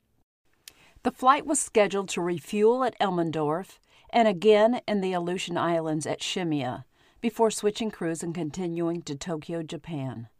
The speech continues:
The thirty-one passengers consisted mostly of active-duty military or civilians attached to the military. The crew included two pilots, two stewardesses, a navigator, a flight engineer,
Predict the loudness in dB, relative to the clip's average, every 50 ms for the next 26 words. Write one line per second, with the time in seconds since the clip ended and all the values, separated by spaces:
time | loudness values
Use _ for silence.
0 | _ _ _ _ _ _ _ _ _ _ _ _ _ _ _ -10 -10 -2 _ 4
1 | 6 6 4 4 2 0 0 -2 -2 0 4 4 4 4 4 0 -4 -2 -2 -2
2 | -4 -4 -4 -6 -6 -4 -2 -2 -2 -2 -2 -4 -8 -6 -2 -2 0 0 0 -2
3 | -2 -4 -2 0 0 0 -2 -4 -6 _ -4 -2 -2 0 0 0 0 0 -2 -4
4 | -4 -2 -4 -4 -4 -2 -2 -2 -2 -2 -2 -4 -6 -6 -6 -4 -2 -2 -4 -6
5 | -8 _ _ _ _ -8 -6 -4 -4 -2 -4 -4 -2 -2 -2 -2 -2 -4 -6 -6
6 | -8 -10 -12 -12 -8 0 2 4 4 2 2 -4 -10 -12 -12 -8 -6 -4 -4 -2
7 | -4 -6 -8 -10 -10 -10 -10 -10 -10 -10 -14 -16 -20 _ _ _ _ _ _ _
8 | _ _ _ _ _ _ _ _ -6 -6 -4 0 2 2 2 2 -2 -4 -2 -2
9 | -2 -2 -4 -6 -6 -6 -8 -8 -6 -2 -2 -2 0 -2 -4 -6 -8 -12 -16 -18
10 | _ _ _ _ _ _ -10 -6 -6 -6 -6 -6 -6 -6 -4 -4 -4 -4 -6 -6
11 | -6 -4 -4 -4 -4 -4 -8 -12 _ _ _ _ _ -6 -2 -2 0 2 2 2
12 | 2 0 -2 -4 -6 -4 -4 -2 -2 -2 -4 -6 -10 _ _ _ -8 -8 -8 -8
13 | -6 -2 0 2 2 2 0 -4 -4 -6 -6 -6 -6 -6 -6 -6 -6 -8 -8 -10